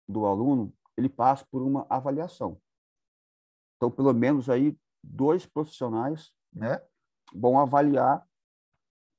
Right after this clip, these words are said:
esse produto, co-, assim como é feito com qualquer artigo científico, tem que ter esse critério, né? Então, é feita uma avaliação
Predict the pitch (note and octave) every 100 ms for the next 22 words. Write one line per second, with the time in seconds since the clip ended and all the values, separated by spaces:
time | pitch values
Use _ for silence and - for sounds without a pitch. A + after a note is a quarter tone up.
0 | _ _ B2 - - C#3 A#2 D#3 - _
1 | D3 B2+ - E3+ E3 E3 D#3 - D#3 D#3
2 | D3+ D3+ D3+ D3 - D#3 F#3 F#3+ D3+ A2+
3 | G2+ - _ _ _ _ - A#2 - -
4 | A2+ - A2+ G#2 A#2+ D3+ D#3 _ D#3 _
5 | _ _ - C#3+ - C#3+ D3+ D3+ E3 -
6 | C3+ C3 A2 - _ _ _ _ _ G2+
7 | A2+ A2+ A#2+ A#2+ - A#2+ C#3 C3+ C3 -
8 | B2 B2 A#2 A#2 G#2+ - B2 D3+